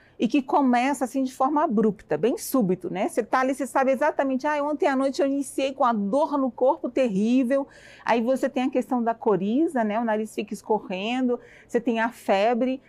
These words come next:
alta, né? E tem a questão respiratória. Então, esses sintomas também estão presentes na covid, vai variar de acordo com cada paciente.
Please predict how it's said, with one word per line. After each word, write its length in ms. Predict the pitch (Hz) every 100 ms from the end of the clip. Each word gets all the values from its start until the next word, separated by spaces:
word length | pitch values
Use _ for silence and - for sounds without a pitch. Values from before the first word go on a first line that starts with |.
| -
alta, 600 | - 202 208 254 - 247
né? 240 | 220 208 - -
E 80 | -
tem 200 | 233 269
a 40 | 277
questão 440 | 285 262 262 254
respiratória. 920 | 277 269 - 277 403 - 196 - 175 - _ _ -
Então, 420 | 214 262 330 330 -
esses 320 | 220 254 233
sintomas 380 | 294 254 262 330
também 240 | 247 254
estão 200 | 427 330
presentes 440 | 247 208 190 190 -
na 120 | 180
covid, 540 | 190 170 175 165 165
vai 220 | 160 185
variar 480 | 196 196 269 269 233
de 60 | 190
acordo 340 | 190 202 220
com 80 | 220
cada 260 | 208 196 208
paciente. 800 | 226 240 415 427 196 175 -